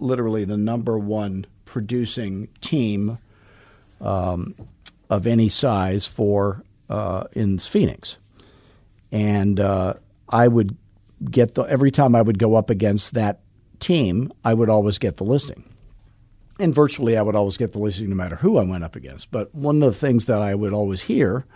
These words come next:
from the sellers, I'd say, "You know, I know you," uh,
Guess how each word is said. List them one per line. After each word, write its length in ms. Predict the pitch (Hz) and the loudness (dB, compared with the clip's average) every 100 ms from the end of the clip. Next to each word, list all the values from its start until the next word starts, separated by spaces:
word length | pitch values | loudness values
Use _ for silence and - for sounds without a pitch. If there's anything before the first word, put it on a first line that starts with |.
| - - - - - _ | -20 -20 -20 -20 -20 _
from 340 | - - 120 107 | -4 4 4 4
the 260 | 104 95 | 2 0
sellers, 440 | 101 165 160 117 117 | 0 0 2 2 2
I'd 160 | 110 | 0
say, 180 | - 127 | 0 2
"You 120 | 120 | 4
know, 180 | 131 123 | 4 4
I 80 | 117 | 4
know 160 | 117 | 4
you," 360 | 117 113 101 101 | 4 4 2 0
uh, 180 | 92 | -2